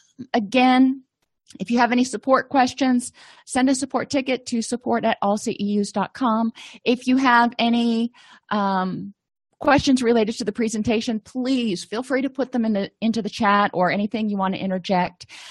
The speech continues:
I am gonna go kinda quickly on this one. We have thirty-one slides. <clears throat>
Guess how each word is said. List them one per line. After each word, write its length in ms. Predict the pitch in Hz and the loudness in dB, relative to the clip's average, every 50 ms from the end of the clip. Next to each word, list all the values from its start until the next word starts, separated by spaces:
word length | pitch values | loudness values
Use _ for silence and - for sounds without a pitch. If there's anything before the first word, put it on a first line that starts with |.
| - - - - | -20 -12 -4 -2
I 120 | 208 226 | 0 0
am 280 | - - 240 247 262 269 | 0 0 2 2 4 4
gonna 160 | 254 240 240 | 4 2 2
go 180 | 214 247 240 240 | 2 2 2 2
kinda 280 | - - 247 233 226 - _ | 0 -2 -4 -4 -4 -4 _
quickly 560 | _ - - 269 - _ _ - 269 269 262 | _ -4 -4 -4 -4 _ _ -2 0 2 2
on 200 | - - 247 240 240 | 2 2 2 2 2
this 240 | 240 240 - - - | 2 2 0 -2 -2
one. 260 | 233 233 226 226 226 | 0 0 2 0 0
We 120 | 208 208 226 | 0 0 0
have 460 | 233 220 208 208 214 214 202 208 - - - _ _ - | 2 2 2 4 4 2 2 0 -4 -14 -20 _ _ 0
thirty-one 500 | 180 185 185 196 196 196 202 214 220 233 | 2 2 2 2 0 0 2 2 0 0
slides. 460 | - - 147 131 147 156 156 - - - - - - - - - - - _ | 0 0 2 4 4 2 0 -2 -10 -14 -16 -20 -18 -18 -18 -18 -20 -14 _
<clears throat> 20 | - | 0